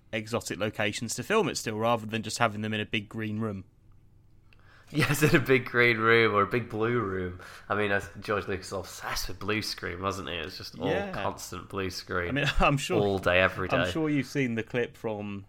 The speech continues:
Speaker 1: episode seven where Rey says, "I've never seen so much green in the galaxy." <laughs> They just
Speaker 2: <laughs> She
Speaker 1: stand to the
Speaker 2: stood in a
Speaker 1: outside
Speaker 2: green
Speaker 1: and
Speaker 2: room.
Speaker 1: it's the green screen. Yeah.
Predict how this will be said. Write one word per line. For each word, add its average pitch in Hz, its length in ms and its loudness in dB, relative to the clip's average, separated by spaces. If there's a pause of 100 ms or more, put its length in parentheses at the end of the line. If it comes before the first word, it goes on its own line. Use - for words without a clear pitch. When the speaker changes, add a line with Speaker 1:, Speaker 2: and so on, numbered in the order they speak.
(240)
Speaker 1:
episode 104 440 -6
seven 104 460 -2
where 98 240 -6
Rey 107 220 0
says, 98 240 -6
"I've 98 160 -8
never 98 180 -6
seen 98 220 -8
so 107 200 -4
much - 240 -10
green 113 280 -4
in 92 80 -10
the 98 60 -12
galaxy." 101 600 -4 (180)
<laughs> - 200 0
They 175 80 2
just 147 380 -2
Speaker 2:
<laughs> 170 360 -4
She 208 80 12
Speaker 1:
stand 185 240 12
to 160 280 8
the - 60 -4
Speaker 2:
stood - 0 -
in 135 60 -2
a 127 400 6
Speaker 1:
outside 104 60 2
Speaker 2:
green 110 180 6
Speaker 1:
and 113 100 2
Speaker 2:
room. 123 360 6
Speaker 1:
it's - 80 -6
the - 80 -12 (100)
green 147 320 -14
screen. 101 360 -10 (200)
Yeah. 107 200 -8